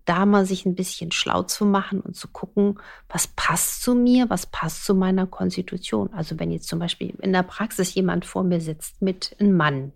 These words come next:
ja, Anfang fünfzig, mit Bluthochdruck und Übergewicht und einem knallroten Kopf, der schon schwitzt, ähm, wenn er die Tür reinkommt,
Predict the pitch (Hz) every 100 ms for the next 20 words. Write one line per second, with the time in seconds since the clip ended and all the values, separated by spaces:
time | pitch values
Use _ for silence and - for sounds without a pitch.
0 | - 185 240 247 - - - - - -
1 | - 196 - 190 - 190 165 - - 139
2 | - 202 196 - 214 214 - 254 269 -
3 | - 233 208 202 190 156 151 147 151 -
4 | - 196 - 214 214 - 214 220 247 220
5 | 214 214 - 165 - - - - - -
6 | - 202 - 214 208 - - 320 - -
7 | - - - - - 226 226 - 214 220
8 | 208 196 185 285 269 165 160 - 165 196
9 | 233